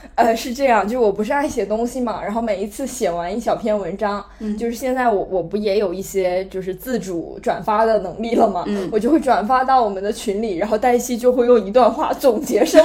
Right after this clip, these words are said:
Speaker 1: 华我这篇文章。
Speaker 2: <laughs>
Speaker 1: 就是她一发完，我感觉我这个事儿都不用写了，就是你说的这件事儿。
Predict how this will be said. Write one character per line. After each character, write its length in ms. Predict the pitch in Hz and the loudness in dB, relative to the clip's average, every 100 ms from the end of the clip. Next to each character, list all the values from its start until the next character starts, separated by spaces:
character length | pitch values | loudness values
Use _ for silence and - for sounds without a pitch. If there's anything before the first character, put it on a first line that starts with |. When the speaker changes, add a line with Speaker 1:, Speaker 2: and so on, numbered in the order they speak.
| 370 | 8
Speaker 1:
华 200 | 240 226 | 8 8
我 140 | 233 | 8
这 160 | 254 349 | 4 2
篇 220 | 269 240 | 2 2
文 240 | 233 196 | 2 0
章。 160 | 226 220 - | 2 2 2
Speaker 2:
<laughs> 120 | - | -10
Speaker 1:
就 100 | - | -6
是 40 | 359 | -4
她 160 | 349 403 | 0 2
一 80 | |
发 260 | 349 349 349 | 4 6 6
完， 180 | 311 311 | 8 6
我 60 | |
感 160 | 349 277 | 6 2
觉 80 | 311 | 2
我 100 | 254 | 0
这 120 | 302 | -2
个 80 | 320 | -2
事 100 | 370 | 0
儿 80 | 294 | 2
都 80 | |
不 120 | 277 226 | 0 2
用 160 | 269 | 0
写 180 | - - | 0 -2
了， 100 | 370 | -2
就 160 | 208 320 | 0 0
是 120 | 285 | 0
你 140 | 208 | -4
说 200 | 190 202 | -4 -4
的 120 | 190 190 | -2 -2
这 140 | 196 | -2
件 240 | 175 175 | -4 -6
事 120 | 180 175 | -6 -8
儿。 160 | - | -8